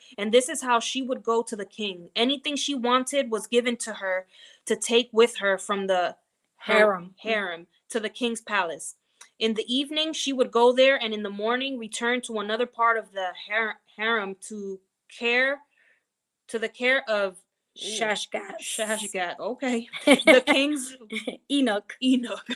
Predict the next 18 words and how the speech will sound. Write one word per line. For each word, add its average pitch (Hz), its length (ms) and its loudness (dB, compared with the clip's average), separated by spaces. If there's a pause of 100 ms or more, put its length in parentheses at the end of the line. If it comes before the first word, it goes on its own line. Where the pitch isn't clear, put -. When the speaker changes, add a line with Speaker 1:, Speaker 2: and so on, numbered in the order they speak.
Speaker 1:
<laughs> - 840 -2
who 320 140 -4
was 277 220 2
in 262 140 -2
charge 269 360 0
of 240 200 -6
the 208 340 -2
concubines. 180 800 -10 (260)
She - 240 -4
would 240 160 0
not 240 380 2
return 285 400 -4
to 285 100 -4
the 254 100 -2
king 240 300 -6
unless 208 300 -2
she 254 140 -8
was, 220 200 -8